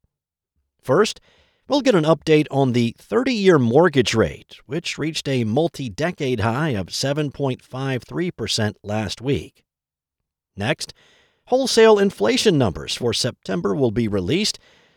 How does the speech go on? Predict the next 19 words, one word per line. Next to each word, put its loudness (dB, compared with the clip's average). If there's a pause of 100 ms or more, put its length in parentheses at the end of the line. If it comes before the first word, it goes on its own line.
Last -2
month, -4
this -4
index -2
unexpectedly -4
jumped 0
zero 2
point -6
seven -2
percent, -4 (320)
its -4
highest 0
monthly -2
gain -2
since -4
June -2
twenty -4
twenty-two. -2 (920)
Finally, 0